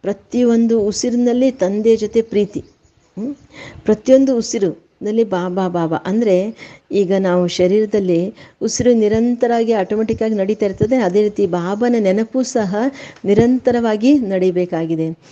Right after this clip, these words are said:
ಅವರಿಗೆ ಯಾವುದೇ ರೀತಿಯ ಒಂದು ಯೋಗದಲ್ಲಿ ಪರಿಶ್ರಮ ಬೇಕಾಗುವುದಿಲ್ಲ. ಬಾಬಾ ತಿಳಿಸ್ಕೊಡ್ತಾ ಇದ್ದಾರೆ, ನೆನಪಿನ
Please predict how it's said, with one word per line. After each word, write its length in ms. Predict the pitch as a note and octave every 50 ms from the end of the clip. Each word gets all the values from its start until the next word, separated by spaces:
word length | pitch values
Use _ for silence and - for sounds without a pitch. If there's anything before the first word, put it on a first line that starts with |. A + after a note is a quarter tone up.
| - - -
ಅವರಿಗೆ 340 | - G#3 A3 A3+ B3 A3 A3+
ಯಾವುದೇ 380 | G#3+ F#3+ G3 G3+ G3+ A3 B3 B3
ರೀತಿಯ 380 | A#3+ A#3 A3+ - - A3 A3
ಒಂದು 500 | G#3+ G#3 G3+ G3 G3+ G#3+ A3+ C4 D4+ C#4 - - - - _ -
ಯೋಗದಲ್ಲಿ 540 | F3+ G3+ G#3 G#3+ G#3 A3+ G#3+ G#3+ G#3 G#3 A3+
ಪರಿಶ್ರಮ 580 | A3+ A#3 G3 F#3+ G3+ - - - A3 G#3+ G#3+ A3 A3+ B3+ C4+ C4 - _ _ _ _ _ -
ಬೇಕಾಗುವುದಿಲ್ಲ. 680 | E3 F#3 F3+ F#3 F#3 F3 E3+ E3+ F3 D#3+ E3+ E3 D#3+ D#3+ D#3 D#3 E3+ F#3 - _ - - - - _ _ _ -
ಬಾಬಾ 260 | F3 F#3 F3+ E3+ F#3 F3
ತಿಳಿಸ್ಕೊಡ್ತಾ 640 | F3+ - E3+ F3+ - - - F#3 F3 E3+ - F3+
ಇದ್ದಾರೆ, 180 | G3 A3 G#3+ G3
ನೆನಪಿನ 520 | F3+ E3+ F3 G3 G3+ G3 - G#3 G#3 G#3